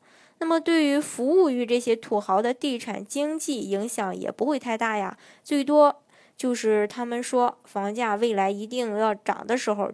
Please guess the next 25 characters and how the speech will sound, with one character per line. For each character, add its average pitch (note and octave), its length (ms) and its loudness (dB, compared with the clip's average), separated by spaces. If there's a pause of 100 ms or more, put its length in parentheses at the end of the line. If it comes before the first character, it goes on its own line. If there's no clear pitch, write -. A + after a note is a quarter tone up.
(100)
底 F#3+ 200 -12
气 - 500 -2 (500)
不 G#3 120 -2
是 C4+ 140 -2
那 C#4 120 -2
么 A3 140 -2
足 F#3+ 300 0
而 B3+ 220 2
已。 A2 300 -12 (1200)
另 C#4 180 0
外， C4+ 180 2
加 C4 260 -4
息 C#4 260 -2
了， A#3 260 0 (260)
钱 A3+ 340 -2
存 A3+ 320 -6
银 A#3 220 -4
行 A3+ 240 -6
的 A#3+ 100 -2
人 G#3+ 360 -2 (220)
就 B3+ 140 -4
会 A#3+ 140 0
开 A#3+ 180 -8
心 B3 240 -6
吗？ A3 240 -2